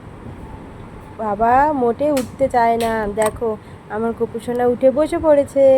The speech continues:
রে বাবা রে, উঠে বাবা রে, কি মিষ্টি লাগছে আমার গোপুসোনাকে। তো বন্ধুরা,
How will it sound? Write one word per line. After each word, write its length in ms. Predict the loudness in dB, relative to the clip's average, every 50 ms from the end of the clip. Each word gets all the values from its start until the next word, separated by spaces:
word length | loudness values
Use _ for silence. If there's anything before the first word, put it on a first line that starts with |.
| 4 2 0 -2 -6 -10 -16 -20 -20 -20 -20 -20 -20 -20 -20 -20 -20 -20 -20 -18 -18 -18 -18 -18 -18 -20 -20 -20 -20 -20 -20 -20 -20 -16 -10
রে 140 | -8 -8 -4 0
বাবা 280 | 0 0 2 0 -2 -4
রে, 600 | -4 -6 -8 -6 -6 -4 -4 -4 -2 -2 -2 -2
উঠে 220 | -4 -4 -6 -6
বাবা 280 | -4 -4 -2 -2 -4 -4
রে, 280 | -6 -6 -6 -6 -6 -8 -10 -12 -8
কি 60 | -6 -4
মিষ্টি 420 | -2 -2 -2 -4 -6 -8 -6 -4 -2
লাগছে 440 | 0 0 0 -2 -4 -4 -2 0 2
আমার 240 | 2 2 0 -2 -2
গোপুসোনাকে। 760 | -2 -2 -4 -4 -6 -10 -10 -8 -6 -4 -4 -4 -4 -4 -6 -6 -6 -8 -10 -10 -12 -12 -12 -12 -14 -14 -16 -16 -18 -18 -18 -18 -18 -18 -18 -16 -16 -16 -18 -18 -18 -18 -18 -18 -18 -20 -18 -18 -6 -2
তো 60 | 0 2
বন্ধুরা, 440 | 4 4 2 2 2 2 2 4 4